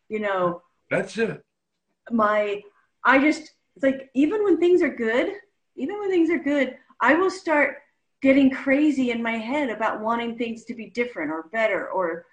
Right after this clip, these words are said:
Speaker 1: why can't I do this, or why can't I do that? It never ceases to amaze me how much I can pull, uh,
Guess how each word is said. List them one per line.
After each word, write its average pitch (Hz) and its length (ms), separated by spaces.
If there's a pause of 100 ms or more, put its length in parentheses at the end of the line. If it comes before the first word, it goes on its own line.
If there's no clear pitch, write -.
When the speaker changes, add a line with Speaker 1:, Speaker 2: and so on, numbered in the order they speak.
(160)
Speaker 1:
why 233 180
can't 233 320
I 208 100
do 208 200
this, 196 260
or 160 120
why 220 200
can't 214 340
I 202 140
do 185 200
that? 185 280 (760)
It 240 260
never 302 320
ceases 269 480
to 254 180 (140)
amaze 220 320
me 185 160
how 202 400 (600)
much 233 420
I 208 180
can 208 320 (440)
pull, 233 640 (300)
uh, 175 380